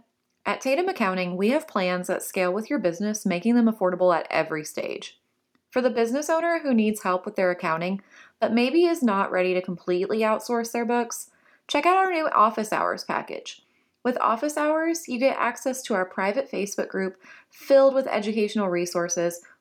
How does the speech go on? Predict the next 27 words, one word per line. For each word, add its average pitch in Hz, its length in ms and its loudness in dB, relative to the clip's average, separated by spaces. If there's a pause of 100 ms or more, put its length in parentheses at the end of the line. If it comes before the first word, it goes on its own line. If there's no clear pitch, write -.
webinars, 214 680 2
and 220 180 2
tools 175 420 2
to 196 100 -4
make 190 180 0
managing 208 420 0
your 254 140 4
books 190 260 0
so 175 460 2
much 170 260 -4
easier. 165 560 -4 (460)
The 196 80 -2
best 190 360 -6
part? 277 360 -2 (500)
Private, 262 560 2
weekly, 208 560 0
one-on-one 190 720 0
support. - 600 -6 (580)
Jump 214 240 2
on 208 200 0
weekly 247 320 0
calls 202 340 0
with - 140 -2
an 233 80 0
accountant 175 540 -4
to 185 120 -6
discuss 180 400 -4